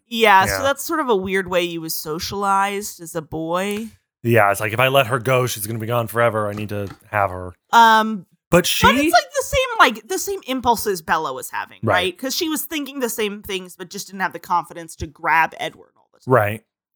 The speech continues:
Speaker 2: Um, I was gonna say Edith, though,
Speaker 1: Fucking cool.
Speaker 2: really hot. Way
Speaker 1: Yeah,
Speaker 2: hotter
Speaker 1: she's
Speaker 2: than
Speaker 1: cool.
Speaker 2: Edward ever was, I have
Speaker 1: She's,
Speaker 2: to say.
Speaker 1: she's very hot and very cool and, like, funnier.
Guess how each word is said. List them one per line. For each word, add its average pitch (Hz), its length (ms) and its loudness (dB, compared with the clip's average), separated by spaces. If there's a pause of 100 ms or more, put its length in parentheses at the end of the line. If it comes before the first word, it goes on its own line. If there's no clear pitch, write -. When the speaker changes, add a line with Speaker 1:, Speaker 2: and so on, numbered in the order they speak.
(200)
Speaker 2:
Um, 123 420 -2
I - 20 -4
was 139 100 -4
gonna 156 140 0
say 139 160 0
Edith, 190 420 2
though, 185 420 6 (220)
Speaker 1:
Fucking 226 440 0
cool. 131 240 6
Speaker 2:
really 170 320 10
hot. 107 420 2
Way 139 220 4
Speaker 1:
Yeah, 143 120 4
Speaker 2:
hotter 156 240 6
Speaker 1:
she's 135 60 4
Speaker 2:
than 135 120 4
Speaker 1:
cool. 120 80 4
Speaker 2:
Edward 113 240 -2
ever 104 200 -2
was, 95 460 -10 (100)
I 107 60 0
have 107 180 4
Speaker 1:
She's, - 120 -8
Speaker 2:
to - 40 -4
say. 98 320 -2
Speaker 1:
she's 254 240 -6
very 277 300 6
hot 269 420 8
and 202 240 -6
very 214 300 0
cool 220 580 2
and, 208 140 -4
like, 196 220 -4
funnier. 214 960 0